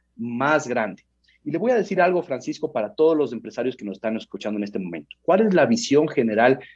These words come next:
de este ministerio y de este gobierno? Creemos que hay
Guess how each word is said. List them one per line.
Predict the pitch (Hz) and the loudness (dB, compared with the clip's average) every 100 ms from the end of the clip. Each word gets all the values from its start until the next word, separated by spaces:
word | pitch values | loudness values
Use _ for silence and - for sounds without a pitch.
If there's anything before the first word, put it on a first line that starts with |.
| - | -8
de | 107 113 | 0 2
este | 202 202 151 | 2 0 -4
ministerio | 127 110 - 131 123 | -4 -6 -4 -2 -2
y | |
de | 113 | -4
este | - 101 | -6 -6
gobierno? | 98 95 85 _ _ _ _ - _ - | -4 -4 -6 _ _ _ _ -20 _ 0
Creemos | 151 185 208 185 - | 2 4 2 -4 -4
que | 165 151 _ 139 | -4 -4 _ 0
hay | 160 | 0